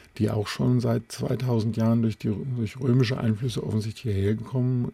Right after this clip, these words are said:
ist. Und wir können da schon zeigen, wie diese Baumarten hier funktionieren und dass sie vor allem auch Frost aushalten. Denn trotz Klimawandel müssen wir immer gucken, mh, dass eine Baumart auch mal drei, vier, fünf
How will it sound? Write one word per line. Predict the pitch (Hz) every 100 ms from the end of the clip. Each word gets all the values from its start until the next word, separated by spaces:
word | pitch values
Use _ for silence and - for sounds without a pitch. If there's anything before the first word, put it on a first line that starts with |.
| -
ist. | 113 120 -
Und | 214 110 98 120
wir | 131
können | - 120 101 101
da | 101 101
schon | 131 107
zeigen, | - 101 98 107 117 113
wie | 101 95 110
diese | 107 107 113
Baumarten | 98 95 98 95 98 98 - 98
hier | 104 101
funktionieren | - 110 - 95 95 104 143
und | 123 110
dass | 101
sie | 113
vor | 127 131
allem | 110
auch | 104
Frost | - - 175 -
aushalten. | 113 104 - 113 104 110
Denn | 101 101 - - - - - - - _
trotz | - 135 147 -
Klimawandel | - 131 151 160 120 117 127 120
müssen | 113 120 151
wir | 143 143 -
immer | 120 143 160 190 202 -
gucken, | - 127 120 180 202 202 _
mh, | - 120 123 123 123 117
dass | 117 -
eine | 120
Baumart | 104 104 135 135
auch | 123
mal | 123 120
drei, | 107 107 127
vier, | - 135
fünf | - 131 135 -